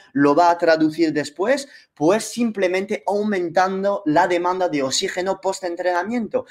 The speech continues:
Y como estás aumentando la demanda de oxígeno post-entrenamiento,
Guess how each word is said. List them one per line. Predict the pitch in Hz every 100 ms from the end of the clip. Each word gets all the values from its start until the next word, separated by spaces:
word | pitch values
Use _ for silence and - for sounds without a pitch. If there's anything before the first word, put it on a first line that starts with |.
| - -
Y | 156
como | 180 180
estás | 170 214 220
aumentando | 208 196 190 208 180
la | 131
demanda | 131 156 185 156
de | 131
oxígeno | 127 - 139 120
post-entrenamiento, | 123 175 202 190 190 175 196 196 196